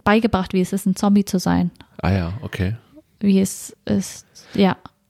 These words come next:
Speaker 2: War es nicht so, dass er am Ende auch wieder zum Menschen wurde oder ist, irre, irre ich mich komplett?
Speaker 1: Ich weiß nur, dass sein
Speaker 2: Oder?
Speaker 1: Herz wieder angefangen hat zu schlagen durch sie.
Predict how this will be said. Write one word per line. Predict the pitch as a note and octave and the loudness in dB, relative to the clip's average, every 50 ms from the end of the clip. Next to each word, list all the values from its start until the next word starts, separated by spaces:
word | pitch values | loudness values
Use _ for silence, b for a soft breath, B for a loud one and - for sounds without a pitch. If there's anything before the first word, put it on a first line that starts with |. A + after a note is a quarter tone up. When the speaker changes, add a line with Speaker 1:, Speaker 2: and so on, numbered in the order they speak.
| _ _ _ _ _ _ | _ _ _ _ _ _
Speaker 2:
War | - A2+ | 0 0
es | C3 - | 2 2
nicht | E3 D3 | 2 4
so, | D3+ | 4
dass | C#3 B2+ - | 2 2 0
er | - - - - G2+ G2 | -4 -8 -4 -2 0 0
am | G2 F#2+ | 0 0
Ende | G2+ G#2+ A2 A2 | 0 0 0 0
auch | G2+ - - | -2 0 -2
wieder | A2+ G#2 G2+ F#2+ | 0 0 0 -2
zum | - F#2+ F2+ | -2 -2 -2
Menschen | G2 C3+ - - - D#3+ D3+ | -2 -2 -2 -4 -4 -2 0
wurde | D#3+ D#3 D3+ | 2 2 4
oder | C3 A#2 A2 - | 4 2 2 0
ist, | - G#2 - - | 0 -4 -8 -8
irre, | - F#2+ A2 G#2 G2 B2 | -6 -2 -2 0 0 -2
irre | B2 - A#2+ A2 G#2 G#2+ | -2 2 2 2 2 2
ich | G2+ - | 0 0
mich | G2+ F#2+ - | -2 -4 -2
komplett? | - F2+ - - - F2+ - - | -4 -6 -4 -4 -4 -4 -4 -4
Speaker 1:
Ich | A3+ - - | -4 0 2
weiß | A3+ A#3+ B3 - - | 2 4 4 4 2
nur, | B3+ | 2
dass | A#3 A3 G#3 - | 2 2 0 0
sein | - F#3+ F#3 F3+ F3 | 0 0 2 2 2
Speaker 2:
Oder? | F#3 - | 0 0
Speaker 1:
Herz | - F#3+ G3+ A#3 A#3+ - - - - | 2 2 2 2 0 -2 -8 -6 -4
wieder | C4+ B3+ C#4 B3+ | 0 0 2 4
angefangen | A#3+ B3 B3+ C4 B3+ - C4 B3+ B3 | 4 4 4 2 2 2 2 2 4
hat | C4 A#3+ - - | 2 -2 -2 -4
zu | - - G3 | -12 -10 -8
schlagen | - - - G3 F#3+ F#3 F#3+ G3 A3 A3+ B3+ D#4 D#4+ | -6 -6 -4 -4 -4 -2 -2 -2 0 0 0 0 2
durch | D4 D4 C#4+ - - | 0 0 -2 -2 -6
sie. | - - - - - B3 B3+ C#4+ E4 | -16 -18 -14 -4 0 0 2 2 2